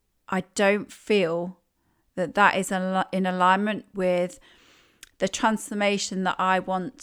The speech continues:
to hold potential for in people.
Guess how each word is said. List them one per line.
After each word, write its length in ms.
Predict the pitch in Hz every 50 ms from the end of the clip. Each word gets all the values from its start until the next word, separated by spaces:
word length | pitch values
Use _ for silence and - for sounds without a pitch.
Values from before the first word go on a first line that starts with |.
| - -
to 560 | - 190 175 175 175 175 175 170 170 175 - - _ - - _ _ _ _ - _ _ _ _ _ -
hold 600 | - - - 214 214 196 180 170 170 175 - - - _ _ _ _ _ _ _ _ _
potential 680 | - - - - - - 220 190 - - - - 180 175
for 360 | - - - 185 175 180 180
in 120 | 170 175
people. 580 | - - 175 170 - - - 175 175 202 -